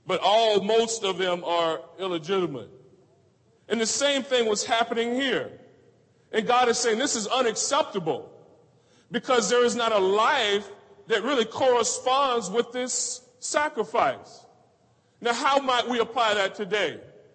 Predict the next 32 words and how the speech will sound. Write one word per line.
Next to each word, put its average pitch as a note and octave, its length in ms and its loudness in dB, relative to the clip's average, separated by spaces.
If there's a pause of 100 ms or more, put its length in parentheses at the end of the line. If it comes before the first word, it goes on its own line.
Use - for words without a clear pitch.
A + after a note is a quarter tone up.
(600)
Because A#3 300 -2
there C4 120 0
may C4 160 0
be A#3+ 140 -2
a G#3 100 2
number B3 360 -2
of G3+ 140 -2
people B3 300 -4
within A3 380 -2
the G3+ 100 -2
church A#3 420 -2
itself. F3 680 -2 (640)
And G#3+ 140 -4
you B3+ 80 -2
may A#3+ 120 0
have A3 200 2
a G#3 80 0
ministry. A3+ 560 -2
You A3+ 120 -4
can A3+ 140 -8
be G3+ 120 -8
doing A3 400 -2
things A#3 400 -4
in A#3 120 -4
the A3 80 -4
church. A3+ 520 -2 (260)
You G#3 100 -6
could G3+ 140 -8
be G3+ 100 -4
giving A#3 400 -4
your A#3 120 -2
time. A#3+ 600 -2